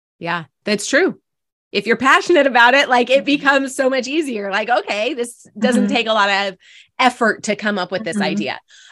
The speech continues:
Speaker 1: Okay. So how often is she, let's say she's doing a blog. Okay. We've
Speaker 2: Mm-hmm.
Speaker 1: established, like, this is probably the simplest way. In fact,
Speaker 2: Mm-hmm.
Speaker 1: everything that she's putting out for the last week, she probably could have created the blog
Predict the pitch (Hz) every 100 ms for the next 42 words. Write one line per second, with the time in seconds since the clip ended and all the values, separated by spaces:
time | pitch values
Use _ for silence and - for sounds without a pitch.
0 | - 277 247 277 320 254 330 370 - 226
1 | 262 - 196 143 165 262 311 _ _ _
2 | - 254 240 - 233 220 220 220 240 240
3 | _ _ _ _ 226 233 262 233 254 190
4 | 220 214 170 110 80 _ _ _ 180 185
5 | 208 175 185 - - 196 208 202 208 -
6 | 185 - 226 220 202 - 214 214 180 -
7 | 240 233 240 226 202 190 175 175 180 175
8 | 170 - 202 208 170 233 220 - 202 196
9 | - 220 196 202 196 - 190 185 185 180
10 | 196 202 156 175 - 208 208 185 208 190
11 | 185 170 165 180 _ - 247 254 226 190
12 | 185 190 190 190 196